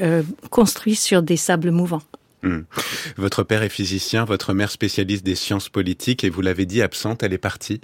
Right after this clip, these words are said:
Speaker 2: alors que vous étiez très jeune, vous en avez beaucoup parlé, vous l'avez beaucoup raconté, parce que c'est là, dans ce moment-là, que se joue une partie de toute votre littérature, de tout ce que vous allez écrire plus tard, de,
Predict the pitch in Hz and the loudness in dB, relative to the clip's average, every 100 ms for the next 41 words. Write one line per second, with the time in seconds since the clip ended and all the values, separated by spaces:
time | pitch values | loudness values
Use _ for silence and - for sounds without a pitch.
0 | - 95 95 98 87 90 - 92 - 101 | -6 -2 -2 -2 -2 -4 -2 -6 -2 0
1 | 110 120 104 95 92 92 85 90 101 98 | 0 0 0 -2 0 -4 -4 -6 -4 -2
2 | 104 101 113 131 101 92 92 87 98 104 | 0 2 2 2 0 0 -4 -4 -4 -2
3 | - 110 104 101 95 131 - 104 - - | -2 0 0 -2 -2 -2 -2 -6 -6 0
4 | 123 135 - - - - - - _ _ | 0 0 -8 -14 -14 -18 -20 -20 _ _
5 | - - 110 101 110 127 - _ _ - | -6 0 2 4 2 2 -2 _ _ -16
6 | 98 98 110 - 104 104 104 113 113 104 | -4 0 2 2 4 4 2 2 0 -2
7 | 107 95 117 107 - 104 - 123 98 - | 0 0 2 2 0 -4 -2 -2 -2 -4
8 | - 101 101 95 - 92 87 95 - 95 | -6 -8 -4 -4 -2 -4 -2 -2 -2 -4
9 | 95 - 113 98 110 - 101 95 92 95 | -4 -4 -2 -4 -6 -6 -6 -4 0 0
10 | 95 - 117 - 98 - 85 85 _ 101 | 0 0 -4 -2 -4 -2 -6 -6 _ -6